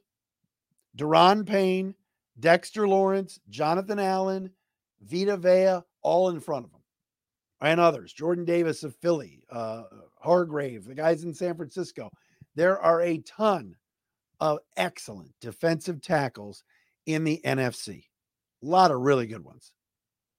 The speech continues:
So it's gonna be very difficult for Alim McNeill to leapfrog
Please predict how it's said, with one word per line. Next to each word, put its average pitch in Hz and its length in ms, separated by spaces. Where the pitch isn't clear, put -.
So 175 160
it's 165 120
gonna 180 140
be 160 80
very 180 320
difficult 185 580
for 170 100
Alim 170 300
McNeill 160 520
to 156 160
leapfrog 147 800